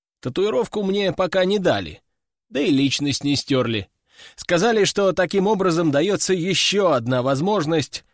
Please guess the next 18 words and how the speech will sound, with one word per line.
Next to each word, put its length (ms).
разорвать 640
контракт. 680
После 300
чего 460
прошло 480
всего 320
несколько 500
дней, 560
и 100
вот 320
мы 360
где-то 420
посреди 500
незнакомого 720
леса 540
вместе 520
выполняем 680
какое-то 680